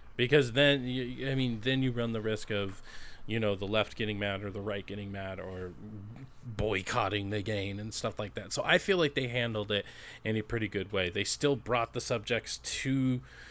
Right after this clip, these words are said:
to the game, but they just didn't, they didn't m-, make you, "Okay, you have to think this way,"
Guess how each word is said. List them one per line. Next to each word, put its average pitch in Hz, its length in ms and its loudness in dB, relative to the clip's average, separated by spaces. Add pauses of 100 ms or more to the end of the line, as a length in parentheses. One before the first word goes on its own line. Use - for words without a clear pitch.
(400)
to 143 160 2
the 131 140 4
game, 127 460 4
but 110 200 0
they 117 140 0
just 120 280 -4 (160)
didn't, 123 480 -2 (120)
they 127 200 -2 (100)
didn't 147 300 0 (480)
m-, 110 260 -4 (360)
make 143 420 2
you, 117 380 -2 (540)
"Okay, 127 280 4
you 107 280 0
have 131 300 4
to 127 80 2
think 123 320 -2
this 113 240 -2
way," 107 240 -4